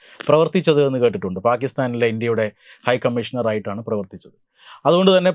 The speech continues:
പാകിസ്ഥാനോട് അദ്ദേഹം ഈ അടുത്ത കാലത്ത് വലിയ സ്നേഹമാണ്. നമുക്കറിയാമല്ലോ, പണ്ട് ഈ ആണവായുധം ഒക്കെ ഉണ്ടാക്കി വെച്ചിരിക്കുന്ന രാജ്യമാണ് പാകിസ്ഥാൻ. ആ പാകിസ്ഥാനോട്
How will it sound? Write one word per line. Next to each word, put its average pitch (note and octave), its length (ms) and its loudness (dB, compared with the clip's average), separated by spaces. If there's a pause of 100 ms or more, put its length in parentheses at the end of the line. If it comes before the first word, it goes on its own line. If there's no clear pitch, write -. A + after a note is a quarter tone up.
പാകിസ്ഥാനോട് F#3+ 640 0
അദ്ദേഹം E3+ 280 2 (160)
ഈ D#3+ 160 -4
അടുത്ത D#3 280 0
കാലത്ത് D3+ 220 0 (100)
വലിയ D#3+ 200 2
സ്നേഹമാണ്. D#3+ 640 0
നമുക്കറിയാമല്ലോ, C#3+ 640 2
പണ്ട് C3 180 2 (640)
ഈ B2+ 40 -2 (200)
ആണവായുധം F3 560 2 (240)
ഒക്കെ D#3 200 0
ഉണ്ടാക്കി D#3 320 2
വെച്ചിരിക്കുന്ന D3 480 0
രാജ്യമാണ് C#3+ 500 0
പാകിസ്ഥാൻ. A2 400 -2 (100)
ആ A#2 40 -6 (100)
പാകിസ്ഥാനോട് B2+ 540 0